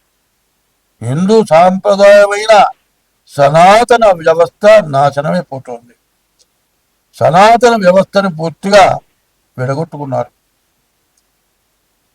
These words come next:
వస్త్రధారణ పూర్తిగా పాడైపోయింది. ఈ వస్త్రధారణ ఎందుకు చేస్తున్నాం అనేది ఆలోచించుకోవాలి.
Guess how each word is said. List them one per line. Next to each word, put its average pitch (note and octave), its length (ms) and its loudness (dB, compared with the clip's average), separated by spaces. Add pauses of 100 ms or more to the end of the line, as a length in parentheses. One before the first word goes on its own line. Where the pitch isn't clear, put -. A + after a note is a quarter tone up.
(100)
వస్త్రధారణ E3+ 720 0 (140)
పూర్తిగా D#3 380 -6
పాడైపోయింది. D3 680 -4 (1500)
ఈ D#3 100 -6
వస్త్రధారణ F3 640 0
ఎందుకు F3+ 340 -8
చేస్తున్నాం E3 400 -2
అనేది E3 280 -2
ఆలోచించుకోవాలి. F#3 920 -2